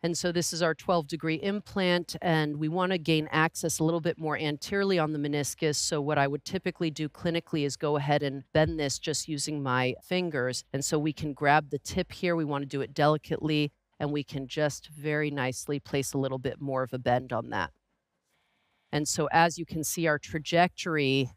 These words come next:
is more to a ninety degree angle into the capsule, which is just much nicer. So we don't skive particularly through the capsule or through the tissue.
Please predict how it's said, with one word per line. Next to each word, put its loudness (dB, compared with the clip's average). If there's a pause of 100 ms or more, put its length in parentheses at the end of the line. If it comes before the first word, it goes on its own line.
(120)
is 0
more 2
to -2
a 0
ninety 2
degree -4
angle 2
into -4
the -4
capsule, 2
which -4
is -2
just -2 (100)
much -2
nicer. -2 (160)
So -2
we 2
don't 0
skive 2 (160)
particularly -2
through -6
the -4
capsule 2
or -4
through -8
the -6
tissue. -6